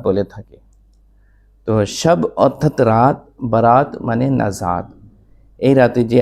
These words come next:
আল্লাহ তাআলাকে সন্তুষ্টি করার জন্য ইবাদত বান্দাগি করবে, তিলাওয়াত করবে, জিক্র আসকার করবে, আল্লাহ তাআলা সে ব্যক্তিকে ক্ষমা করে দিবেন। নাম্বার পাঁচ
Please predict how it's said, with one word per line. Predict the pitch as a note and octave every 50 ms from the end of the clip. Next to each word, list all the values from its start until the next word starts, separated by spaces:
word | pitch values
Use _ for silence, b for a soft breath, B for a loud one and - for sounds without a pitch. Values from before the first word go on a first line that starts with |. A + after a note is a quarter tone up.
| B2 -
আল্লাহ | A2 A2 A2 B2 C3+ C#3+
তাআলাকে | C3 C3 A#2+ A2+ A2 A2 A2 G#2+ - A2+ A2
সন্তুষ্টি | - - A2+ A#2 A#2 - _ C#3 C3 - - - E3
করার | D#3 - C3 A2+ A2 A2 G2+
জন্য | - A2 G2+ G2 G2+ G#2 - - _ _ _ _ _ _ _ _ _ _ _ _ _ _
ইবাদত | - A#2+ A#2 G#2 A#2 A#2 G#2+ B2 A#2+ G#2+
বান্দাগি | G2 A2 G#2+ G#2+ G#2+ A2 G#2 G#2 G#2+
করবে, | G#2 - G2 G2 F#2+ F2 F#2+ F#2+ G2 - _ _ _ _ _ _ _ _ _ _ _
তিলাওয়াত | A2 A#2 A2 A2+ A2 A2 A2+ A2 A2 A2 -
করবে, | - G2+ F#2 F#2 G2 F#2+ F#2
জিক্র | F2+ F#2+ A2 G#2+ - A2 - -
আসকার | - G2 F#2 - - - A2 A#2+ B2+ A#2+
করবে, | - - G#2+ F#2+ F#2 F#2+ F#2 - _ _ _ _ _ _ _ _ _ _ -
আল্লাহ | F#2+ G#2 G#2+ A2+ A2+ A#2+
তাআলা | - - G#2 G2 G2 F#2+ G2+ A2+ - - _ _ _ _ _ _ _ _ _
সে | - - - A#2 A2+
ব্যক্তিকে | G#2+ A2 G#2 - - G2 - - G2+
ক্ষমা | - _ - F2 E2+ F2+ F2 E2+
করে | - - E2+ -
দিবেন। | - - - A#2
নাম্বার | A#2 B2 D3+ D#3+
পাঁচ | D#3 C#3+ B2+ B2 A#2